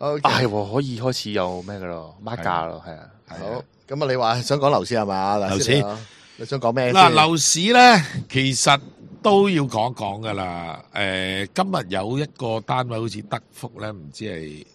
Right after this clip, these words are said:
Speaker 3: 誒，劈咗四球啊。
Speaker 1: 嗯。
Speaker 3: 啊，咁啊，呢個我立一立嘅啫。咁美孚嗰啲又係，又係劈落嚟啦。
Speaker 2: 嗯。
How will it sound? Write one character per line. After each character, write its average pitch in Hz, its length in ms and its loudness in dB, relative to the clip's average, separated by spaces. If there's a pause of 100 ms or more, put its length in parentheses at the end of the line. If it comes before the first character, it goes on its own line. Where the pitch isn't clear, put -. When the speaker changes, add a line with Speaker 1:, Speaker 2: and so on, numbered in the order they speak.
(220)
Speaker 3:
誒， 69 600 -14
劈 - 120 -12 (100)
咗 98 140 -12
四 - 220 -8 (160)
球 - 260 -18
啊。 - 100 -20 (240)
Speaker 1:
嗯。 92 300 -18 (300)
Speaker 3:
啊， 73 220 -12 (400)
咁 135 140 -2
啊， 127 80 4
呢 147 140 -2
個 131 80 -2 (500)
我 110 120 -2
立 131 60 0
一 110 200 -2
立 127 100 -2
嘅 95 300 -10
啫。 92 220 -10
咁 120 320 -10 (280)
美 120 320 0
孚 156 260 -2
嗰 127 120 -2
啲 131 140 -6
又 107 100 -6
係， 87 400 -10
又 87 120 -8
係 85 220 -12
劈 95 200 -12
落 82 180 -12
嚟 69 160 -14
啦。 92 220 -16
Speaker 2:
嗯。 120 220 -6